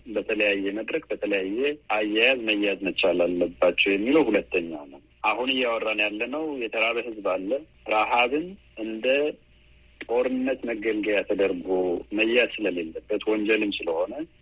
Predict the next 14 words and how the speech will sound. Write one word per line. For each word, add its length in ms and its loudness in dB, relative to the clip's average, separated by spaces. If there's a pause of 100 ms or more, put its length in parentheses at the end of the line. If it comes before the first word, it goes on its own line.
(560)
እያወራን 520 -2
ያለነው 340 0
አሁን 200 2
የሰብአዊ 400 2
ድጋፍ 320 -2
ነው። 180 -6 (680)
ሰብአዊ 380 -2
ድጋፍ 320 -2
እንዲገባ 460 0 (500)
እንዲህ 280 -2
አድርግ 320 -2
እንዲህ 240 -4
አታድግ 460 -4
ተብሎ 320 -2